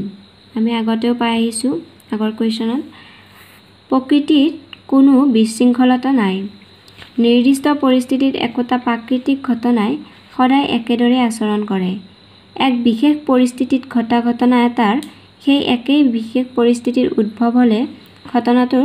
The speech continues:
পুনৰাবৃত্তি ঘটে। কোনো আকস্মিক কাৰণৰ আবিৰ্ভাৱ নোহোৱালৈকে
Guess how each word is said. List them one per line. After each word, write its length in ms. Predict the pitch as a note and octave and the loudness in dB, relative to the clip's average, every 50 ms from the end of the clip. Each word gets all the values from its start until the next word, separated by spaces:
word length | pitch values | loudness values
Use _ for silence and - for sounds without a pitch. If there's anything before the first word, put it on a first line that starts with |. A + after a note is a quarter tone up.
| D#4 D4+ | 0 -2
পুনৰাবৃত্তি 680 | - A#3+ A3+ A#3+ A#3 A#3 A#3 A3+ A#3 A#3 A3+ - - D#4+ | -2 -2 0 0 0 0 0 -2 -2 -4 -6 -4 -4 -4
ঘটে। 360 | D#4 D#4+ B3 G#3 - - F#3 F3+ F3+ G3 G3 - - - - - - - - - - - - - - _ _ _ - - | -2 -2 -4 -4 -2 -2 -2 -2 -4 -6 -10 -14 -20 -20 -20 -20 -20 -20 -20 -20 -20 -20 -20 -20 -20 _ _ _ -8 -2
কোনো 260 | - C#4+ C#4+ D4+ D#4+ | 0 2 4 4 4
আকস্মিক 680 | E4 D#4 C#4 B3 - C4+ B3+ B3 - - C#4 C#4+ C#4+ - | 4 4 2 2 0 0 -2 0 0 0 0 0 0 0
কাৰণৰ 480 | - C4+ B3+ B3 B3 B3 B3+ B3+ C4 | 0 2 2 4 4 4 2 2 0
আবিৰ্ভাৱ 540 | - - A#3 A3 A3+ A#3+ A#3+ A#3+ B3+ B3 A#3+ | 0 -2 0 2 2 2 4 4 4 2 2
নোহোৱালৈকে 760 | A#3+ A#3 A3+ A3 A3 A3+ A#3 A#3 A#3+ B3 B3 B3 - A#3 A3+ | 2 2 2 2 2 2 2 2 2 2 2 0 0 0 0